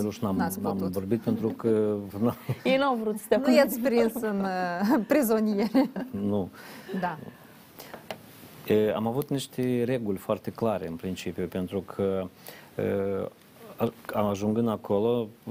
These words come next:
Speaker 2: noi am depus, e, cereri pentru acreditare, dar, e,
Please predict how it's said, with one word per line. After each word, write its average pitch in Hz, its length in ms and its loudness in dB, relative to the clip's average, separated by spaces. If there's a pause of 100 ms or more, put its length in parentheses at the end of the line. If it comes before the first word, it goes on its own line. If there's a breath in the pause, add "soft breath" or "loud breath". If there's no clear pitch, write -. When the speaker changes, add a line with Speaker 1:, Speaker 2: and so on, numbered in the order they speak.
(160)
Speaker 2:
noi 107 200 0
am 98 100 0
depus, 101 640 -4
e, 95 600 -2
cereri 98 300 -2
pentru 98 260 -2
acreditare, 95 600 -2
dar, 113 260 0
e, 101 420 -2